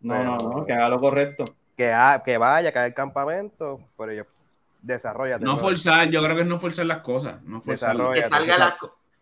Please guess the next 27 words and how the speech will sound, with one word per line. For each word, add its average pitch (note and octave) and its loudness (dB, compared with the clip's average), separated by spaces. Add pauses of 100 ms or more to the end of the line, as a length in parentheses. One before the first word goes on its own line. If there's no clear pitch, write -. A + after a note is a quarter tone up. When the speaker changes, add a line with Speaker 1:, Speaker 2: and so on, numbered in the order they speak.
Speaker 4:
yo D#3 2
creo F3+ 8
que F#3+ -4
ver E3+ 2
la F#3 4
oportunidad, F3+ -6
si C3+ -16
se C3 -14
da B2 -4
la C#3 0
oportunidad D#3 -8
y, C3+ -10
y B2+ -12
él C3 -10
puede D3 -6
demostrar D3 -8
en, D3+ -14
en D3+ -12
equipo, G#3 -10
bien, E3 -8
si C#3 -10
no, E3 -4
nos B2+ -14
vamos B2+ -10
para F#3 2
la F3+ -6
G-League F3 -8